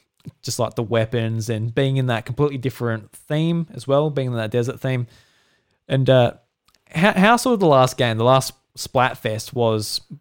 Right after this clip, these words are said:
um, Chaos versus, I forgot what it was. But anyway, Chaos won.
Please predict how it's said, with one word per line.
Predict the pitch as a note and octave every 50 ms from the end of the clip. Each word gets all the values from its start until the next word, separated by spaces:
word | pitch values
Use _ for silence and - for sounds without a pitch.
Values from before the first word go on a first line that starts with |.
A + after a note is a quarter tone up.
| _ _ _ _ _ _ _
um, | - A#2+ A2+ A2 G#2+ G#2+ G#2+ - -
Chaos | - - C#3 C3+ C3+ C3+ C3+ C3 - - - -
versus, | C3+ A#2+ B2 A#2 A2+ A2+ - A#2 A2+ G#2+ G#2 G#2 - - - - _ _
I |
forgot | _ - F#3+ -
what | - - -
it | A2+
was. | A2 G#2 G2+ - - - _ _ _ _ _ _
But | - D3+
anyway, | D3 D3 D3 B2+ A2+ A2+
Chaos | - - D#3+ D#3+ D#3+ D3 B2+ - - -
won. | C#3 B2 A#2+ B2 B2 A2 G2 G#2 A2+ A#2